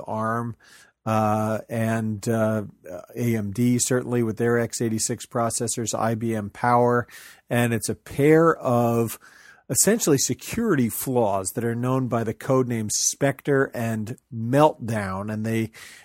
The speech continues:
manifest in different ways, although they have to do with how the processor, or sorry, how the kernel and application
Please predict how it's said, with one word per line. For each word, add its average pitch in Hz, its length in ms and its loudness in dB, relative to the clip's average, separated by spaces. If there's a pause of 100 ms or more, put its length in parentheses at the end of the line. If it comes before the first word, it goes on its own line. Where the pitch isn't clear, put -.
(140)
manifest 156 720 2
in 123 200 -2
different 139 420 4
ways, 131 460 4
although 123 240 0
they 120 140 0
have 139 380 -2
to 135 120 -2
do 131 380 2
with 120 460 0 (300)
how 160 340 2
the 156 160 0
processor, 135 1080 0
or 131 300 2
sorry, 123 300 -2
how 131 160 0
the 120 140 -6
kernel 170 580 -2
and 131 180 -6
application 131 1080 -4